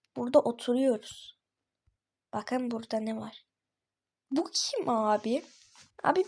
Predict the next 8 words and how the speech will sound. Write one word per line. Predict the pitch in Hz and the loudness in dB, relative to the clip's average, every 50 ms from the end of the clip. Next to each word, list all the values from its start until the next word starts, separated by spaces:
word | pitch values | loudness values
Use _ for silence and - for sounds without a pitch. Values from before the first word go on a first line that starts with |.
| - | 0
bu | 453 539 - - | -4 -4 -2 -2
kim? | - - - - 233 233 - - - - - - _ - - - _ _ _ _ _ _ _ _ _ _ _ _ _ _ _ _ _ _ _ _ _ _ _ _ _ _ _ _ _ _ _ _ _ _ _ _ _ _ _ _ _ _ _ _ _ _ _ _ _ _ _ _ - - - - | -2 -2 0 2 2 0 0 -4 -12 -20 -20 -20 _ -20 -20 -20 _ _ _ _ _ _ _ _ _ _ _ _ _ _ _ _ _ _ _ _ _ _ _ _ _ _ _ _ _ _ _ _ _ _ _ _ _ _ _ _ _ _ _ _ _ _ _ _ _ _ _ _ -20 -16 -8 -2
Neyse | 339 415 453 415 - - 269 247 254 | 2 2 2 4 4 2 2 2 2
burada | 277 349 - 415 415 | 0 2 2 2 4
böyle | - 381 392 440 | 6 6 6 6
oturuyoruz. | - - 294 294 - - 349 403 381 320 320 339 339 302 | 4 2 0 0 0 2 4 6 6 6 4 2 -2 -4
Bunu | 294 247 262 285 311 | -4 0 0 0 0
kapatabiliyoruz. | 311 - 294 - 285 285 285 - 311 302 294 277 277 320 311 269 247 240 262 262 285 - - - - - | 2 0 0 2 2 2 2 2 0 2 2 0 0 2 0 0 0 -2 -4 -8 -8 -10 -14 -20 -20 -20